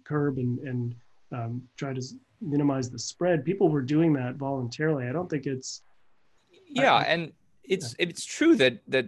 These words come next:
Speaker 2: it's probably true. I haven't studied it closely. It's probably true that Asian cultures are, are in certain ways less individualistic than Western cultures. But South Korea has been tremendously Westernized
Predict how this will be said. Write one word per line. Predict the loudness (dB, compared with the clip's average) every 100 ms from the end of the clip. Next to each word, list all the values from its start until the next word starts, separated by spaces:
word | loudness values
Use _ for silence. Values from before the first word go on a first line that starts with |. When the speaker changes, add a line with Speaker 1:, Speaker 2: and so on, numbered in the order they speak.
| -4 -8
Speaker 2:
it's | -8
probably | 0 4 4 4 0
true. | 0 0
I | 4
haven't | 4 2 -4 -12
studied | -2 2 2 0
it |
closely. | -2 0 0 -4
It's | -12
probably | -4 0 2 2 0
true | -2 -2 2
that | 2
Asian | 2 0 -2 -4
cultures | -4 -6 -6 -6
are, | -4 -4 -4 -2
are | 0 0 -2
in | -4
certain | -4 -4 0
ways | 0 -2 -2
less | -6 -6
individualistic | -8 -6 -6 -8 -10 -10 -12
than | -10 -4
Western | -4 -4 -10
cultures. | -10 -12 -12 -16 -4
But | 0 0 -2 -20 -20 -20 -20 _
South | 2 4 4 2
Korea | 2 4 4
has | 4 -2
been | -2 -4
tremendously | -4 0 2 2 0 -2 -2
Westernized | 0 0 -2 -10 -8 -10 -16 -20 -20